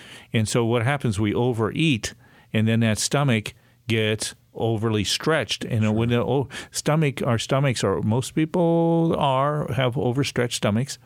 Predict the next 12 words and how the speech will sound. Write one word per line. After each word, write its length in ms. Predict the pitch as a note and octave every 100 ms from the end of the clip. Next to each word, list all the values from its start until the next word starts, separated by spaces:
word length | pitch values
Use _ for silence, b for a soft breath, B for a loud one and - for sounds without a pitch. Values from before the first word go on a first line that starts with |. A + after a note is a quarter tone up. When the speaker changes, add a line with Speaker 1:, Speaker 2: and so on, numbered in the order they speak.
| -
Speaker 2:
Mm-hmm. 220 | F2 F2 -
Speaker 1:
especially 380 | - A2 - A#2+
if 80 |
you're 140 | A#2+ G#2
overweight. 520 | A#2+ C#3+ A2 G#2+ - - B B B B -
And 500 | A#2+ A#2 A2+ A2 F#2+ - _ _ _ _ _ _ - A#2
what 200 | A#2+ B2
is 100 | G#2
going 300 | B2 A#2+ A#2+
on 220 | D3+ D3
is 200 | A2+ G2+ B B B -
that 220 | B2 A2+